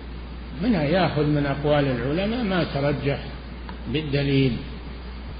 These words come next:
هذا شأن العلماء. أما العوام فإنهم يقلدون العلماء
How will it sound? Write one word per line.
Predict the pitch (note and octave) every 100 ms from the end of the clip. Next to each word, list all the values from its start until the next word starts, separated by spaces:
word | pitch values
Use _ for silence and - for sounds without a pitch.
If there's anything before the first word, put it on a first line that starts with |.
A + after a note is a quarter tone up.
| - - - - - - - - - - - - - D3
هذا | E3+ C#3+ C3+
شأن | E3+ E3 E3
العلماء. | E3+ C#3 A2+ A2 G2+ - - - - A#3+
أما | B3+ F#3+
العوام | B2 B2+ B2 D#3+ A#3 - - - - - - - - - - - - - - - -
فإنهم | D#3+ F#3+ G3+ F3+ E3 F3+
يقلدون | E3+ F#3 G#3 A#3+ A3+ A3 C3 C3+ -
العلماء | C3 A2 C3 A#2+ A#2+ C3